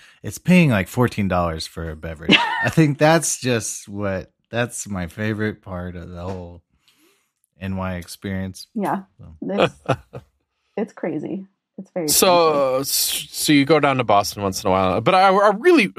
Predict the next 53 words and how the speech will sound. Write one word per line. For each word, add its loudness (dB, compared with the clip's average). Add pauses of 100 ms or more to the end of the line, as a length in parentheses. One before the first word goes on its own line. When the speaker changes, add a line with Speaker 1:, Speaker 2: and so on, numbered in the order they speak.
(120)
Speaker 3:
I 4
almost 4
mostly 2
wanna 2
talk 0
about 2 (240)
life 2
at 4
Etsy 0
and 0
what 0
the 0
heck -2
a -4
front-end 0
architect -2
is -2
and 0
all 2
that 0
stuff. -2
But 2
we 2
already 2
did -2
the, 2
we 2
already 2
did -4
the -4
Git -2
thing. -8
So 0
let's -2
go 0
there 2
first. -4
Like, -4
what 0
is 2
Speaker 2:
Yeah. 4
Speaker 3:
it? -4
Speaker 2:
So, 6
um, 6 (160)
so 4 (420)
the 2
Oh 6
Bleep 2
Git 4
website 2
kinda 2
came -4
out 0